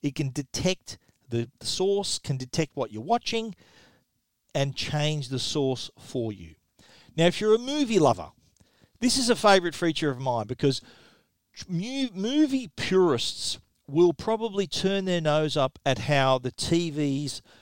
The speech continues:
smooth out films. I know a lot of directors really hate this feature on T Vs. This T V, if you allow it, will do that. So what I'm talking about is when, when directors make their films, they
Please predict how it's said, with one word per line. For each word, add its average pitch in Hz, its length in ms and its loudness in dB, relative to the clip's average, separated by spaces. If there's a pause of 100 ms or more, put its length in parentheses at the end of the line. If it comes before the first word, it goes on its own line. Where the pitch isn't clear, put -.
(100)
smooth 175 840 -2
out 156 360 0
films. 147 840 -6 (160)
I 110 100 -6
know 175 220 4
a 180 40 0
lot 165 140 2
of 139 100 -4
directors 139 560 0
really 143 320 2
hate 147 380 -2
this - 180 -6
feature 135 400 -6
on 120 100 -8
T 139 180 -4
Vs. 127 240 -4 (220)
This 220 220 2
T 254 240 2
V, 190 340 2
if - 160 -8
you 202 160 0
allow 143 340 6
it, - 160 -14 (420)
will 156 280 4
do 170 240 -2
that. - 240 -2 (320)
So - 160 -2
what 226 140 6
I'm 202 80 -2
talking 196 360 -4
about 127 320 2
is 131 300 -2 (500)
when, 220 460 0
when 226 640 -4
directors 143 680 0 (100)
make 147 320 0
their 135 160 6
films, - 600 -10 (540)
they 131 360 4